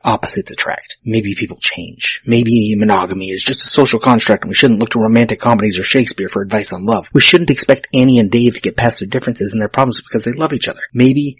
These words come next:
love doesn't conquer all. Maybe love is just the word we put on something to make it easier to describe when that thing is a vulnerable little creation that we and our partner are building and tearing apart and building and tearing apart again and again every single day that we can manage to keep doing so.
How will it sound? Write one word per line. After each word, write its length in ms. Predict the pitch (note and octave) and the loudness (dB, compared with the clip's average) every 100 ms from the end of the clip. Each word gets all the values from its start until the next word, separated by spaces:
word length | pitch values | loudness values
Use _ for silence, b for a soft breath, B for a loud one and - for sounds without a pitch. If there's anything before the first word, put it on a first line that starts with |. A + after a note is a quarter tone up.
| - | 0
love 280 | G#2+ G2+ F#2+ | 2 0 -2
doesn't 300 | F2 F#2 - | -6 -6 -6
conquer 420 | G#2+ F2+ - - | -6 -6 -6 -4
all. 220 | C2+ - | -6 -4
Maybe 220 | A#2+ G#2+ | -2 0
love 300 | G#2 G2+ G#2 | 0 2 0
is 80 | F#2+ | -2
just 180 | - - | -6 -6
the 60 | G2+ | -4
word 240 | G#2+ F#2+ | -4 -4
we 60 | F#2+ | -6
put 180 | A#2 | -2
on 100 | G#2+ | -2
something 320 | F2+ G2 G2 F#2 | -2 -8 -8 -8
to 60 | |
make 180 | G2+ G2 | -8 -6
it 80 | - | -6
easier 300 | A#2 A2 G#2 | -6 -4 -4
to 100 | G2+ | -4
describe 480 | - G#2 - A2+ A2 | -4 -4 -2 -2 0
when 120 | G#2 | -4
that 180 | G#2 - | -4 -2
thing 160 | C3 | 2
is 240 | A#2+ - - | 2 0 -4
a 80 | A2+ | -4
vulnerable 500 | C3+ C#3 C3 A2+ A#2 | 0 2 2 2 2
little 200 | A#2 G#2+ | 4 2
creation 420 | - B2 A#2 A2+ | 2 2 2 -2
that 80 | G2 | -2
we 220 | A#2+ B2 | 0 2
and 80 | G#2+ | 0
our 100 | G2 | -2
partner 300 | B2+ B2 G#2 | -2 -2 -2
are 60 | |
building 320 | G2+ A#2+ B2 G#2 | -4 -2 0 -2
and 100 | G2 | -2
tearing 240 | B2+ A#2 | -2 -2
apart 280 | F#2+ B2 A2+ | -2 -2 -2
and 100 | G#2+ | -2
building 240 | A#2+ A#2+ | -2 -2
and 80 | G#2+ | -2
tearing 220 | - B2 | -2 -2
apart 360 | G2 - B2 - | -4 -2 -2 -2
again 240 | - B2+ | 0 2
and 120 | A#2 G2 | 2 0
again 320 | A2+ B2+ G#2+ | -2 0 -2
every 240 | - B2+ | -6 -6
single 320 | A2+ - B2+ A2+ | -2 -2 0 0
day 160 | B2+ | 2
that 140 | A#2 G2+ | 2 0
we 100 | G#2+ | -6
can 140 | A2+ | -2
manage 200 | B3 A3 | -2 -2
to 60 | - | -6
keep 300 | - - - | -8 -8 -8
doing 260 | D3 D#3+ | -8 -2
so. 380 | C3+ - D#2 - | 0 0 -2 -8